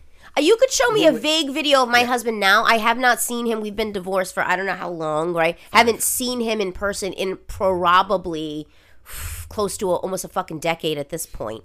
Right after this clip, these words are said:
Speaker 1: right?
Speaker 2: Yeah.
Speaker 1: I would still know it was him. Now,
Speaker 2: Well,
Speaker 1: this
Speaker 2: the
Speaker 1: lady was,
Speaker 2: voice, yeah.
Speaker 1: this lady, w-, yeah, his voice and shit, his mannerisms.
Speaker 2: Yeah.
Speaker 1: This lady's actively still married to this guy. You're gonna tell me with all those fucking videos, plus the clothes that he had on,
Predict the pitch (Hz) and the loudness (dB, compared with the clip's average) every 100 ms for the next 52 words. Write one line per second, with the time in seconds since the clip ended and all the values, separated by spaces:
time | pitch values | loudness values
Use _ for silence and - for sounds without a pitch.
0 | - 147 160 - - 87 - - _ _ | -4 -4 -4 -8 -20 -20 -20 -20 _ _
1 | _ _ - 226 233 - 269 233 208 190 | _ _ 2 4 2 0 0 2 2 2
2 | 160 156 - 165 127 - - - - 247 | 0 -6 -8 -8 -8 -10 -20 -20 4 6
3 | 233 427 330 320 269 262 226 151 - - | 6 4 2 2 2 4 2 0 -8 -6
4 | 151 - 403 392 349 311 - 311 - 214 | -2 0 0 2 2 2 0 0 0 -2
5 | 175 160 190 202 214 214 214 208 214 208 | -2 0 2 2 0 -2 -4 -2 -2 -2
6 | 208 170 170 165 185 190 202 226 - 131 | -4 -6 -4 -2 -2 -2 -4 -8 -10 -10
7 | 101 240 440 381 440 403 330 - 240 269 | -6 -2 -2 2 2 4 2 2 4 4
8 | 277 262 233 240 - 233 208 190 208 208 | 4 -2 -2 -6 -2 -2 2 2 2 -2
9 | 214 175 175 175 170 185 202 226 226 240 | -4 -4 -2 0 2 2 0 -2 -2 0
10 | 220 190 185 185 202 208 208 202 208 196 | 2 0 0 -2 -2 -2 -2 -2 -4 -4
11 | 196 196 - 254 - 262 - 226 240 262 | -4 -4 0 0 2 -4 -2 2 4 4
12 | 269 254 254 240 220 185 147 151 | 0 -4 0 2 4 2 0 -4